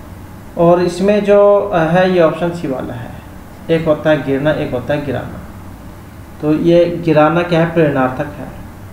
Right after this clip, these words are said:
प्रेरणार्थक क्रियाएं अकर्मक और सकर्मक दोनों क्रियाओं से बनती हैं।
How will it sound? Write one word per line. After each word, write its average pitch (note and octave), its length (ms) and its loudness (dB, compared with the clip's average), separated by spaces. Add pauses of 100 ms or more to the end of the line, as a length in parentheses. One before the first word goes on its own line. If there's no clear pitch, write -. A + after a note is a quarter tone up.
(1200)
प्रेरणार्थक G3 600 2
क्रियाएं G3+ 540 2
अकर्मक F3 420 2
और E3 120 2
सकर्मक D3 540 -2
दोनों D3+ 280 2
क्रियाओं C#3+ 280 2
से D3+ 140 -6
बनती B2+ 320 -6
हैं। - 40 -14